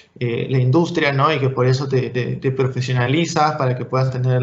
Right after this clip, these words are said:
las mayores herramientas posibles para que lo puedas asesorar de una manera, eh, mucho más integral. Pero es básicamente lo que ustedes han,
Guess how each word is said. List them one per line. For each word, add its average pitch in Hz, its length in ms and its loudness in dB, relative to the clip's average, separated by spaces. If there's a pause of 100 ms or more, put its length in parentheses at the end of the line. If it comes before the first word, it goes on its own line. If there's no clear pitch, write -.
las 123 160 -6
mayores 127 280 0
herramientas 131 400 0
posibles 135 460 0
para 123 200 0
que 120 60 -4
lo 113 140 -6
puedas 123 220 0
asesorar 123 520 0
de 127 80 0
una 123 160 0
manera, 123 580 0 (420)
eh, 113 380 -8 (340)
mucho 135 240 0
más 131 320 0
integral. 123 800 0 (840)
Pero 139 220 4
es 139 180 -4
básicamente 135 460 0
lo 139 100 0
que 131 60 -4
ustedes 131 300 0
han, 135 260 -2